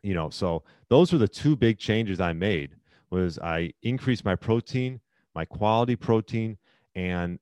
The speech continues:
started lifting the X three. I'll put a link also too. I mean, they're not a show sponsor or anything, maybe down the road, but, and I wouldn't just,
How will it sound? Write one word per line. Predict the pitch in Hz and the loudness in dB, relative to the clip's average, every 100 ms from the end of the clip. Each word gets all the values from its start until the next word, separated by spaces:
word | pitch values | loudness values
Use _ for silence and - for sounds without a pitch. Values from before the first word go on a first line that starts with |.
| _ | _
started | - - 95 107 | -8 0 2 2
lifting | 98 95 98 | 0 -2 -2
the | 90 | 0
X | 92 - | 0 -2
three. | - 113 92 | -4 0 2
I'll | 110 | 2
put | - 175 | 4 4
a | |
link | 92 98 120 95 | 4 4 2 2
also | 101 95 85 | 2 2 -4
too. | 76 - 90 76 - _ - | -4 -2 -2 -2 -10 _ -8
I | |
mean, | 85 85 | -4 0
they're | 101 | 0
not | 110 120 | 2 2
a | |
show | 107 107 98 | 2 2 0
sponsor | - 95 98 - 101 | 2 0 0 0 0
or | |
anything, | 101 110 131 | 0 0 -2
maybe | 95 92 101 | 0 2 2
down | 92 90 | 2 0
the | |
road, | 76 78 98 135 - - _ - | -2 0 0 -2 -8 -20 _ 0
but, | 87 - | 0 0
and | 87 85 | -2 0
I | 85 | 0
wouldn't | 98 104 | 2 0
just, | 92 87 | 0 -2